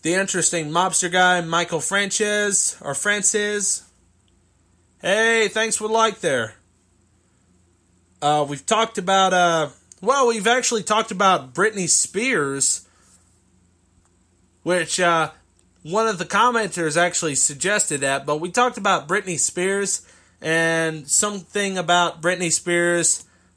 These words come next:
being under, like, house arrest by her father, something crazy like that. I'll look into it. I'll look into it.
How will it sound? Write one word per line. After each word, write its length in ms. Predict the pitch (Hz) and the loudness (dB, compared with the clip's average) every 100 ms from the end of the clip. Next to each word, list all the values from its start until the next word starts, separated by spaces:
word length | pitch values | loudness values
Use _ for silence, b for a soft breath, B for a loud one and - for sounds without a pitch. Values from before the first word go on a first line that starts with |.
| - | -6
being 220 | 170 175 | -2 0
under, 300 | 170 170 170 | 0 0 0
like, 460 | 160 160 156 - - _ _ _ _ _ _ _ _ _ _ _ _ _ _ _ _ | 2 2 0 -8 -18 _ _ _ _ _ _ _ _ _ _ _ _ _ _ _ _
house 360 | - 185 180 165 | 0 0 2 0
arrest 760 | 135 156 185 202 - - - _ _ _ _ _ _ _ _ | 0 2 2 2 0 -2 -6 _ _ _ _ _ _ _ _
by 200 | 147 151 | 0 2
her 100 | 127 | 0
father, 680 | - - 160 196 214 214 208 | -4 -4 0 0 0 0 0
something 500 | - - 196 190 160 | 0 0 -2 -6 -8
crazy 540 | - - 190 185 208 | -10 -8 -6 -6 -6
like 260 | 202 185 190 | -2 -2 -2
that. 240 | 208 202 - | -4 -4 -2
I'll 200 | 180 240 | -2 2
look 220 | 254 254 | 0 0
into 340 | 294 262 175 101 | -4 -2 -4 -6
it. 120 | - _ b b b b b b | -16 _ b b b b b b
I'll 180 | 175 208 | 0 2
look 220 | 226 220 | 2 0
into 400 | 226 214 180 127 | -4 -2 -2 -2
it. 220 | 107 127 | -4 -8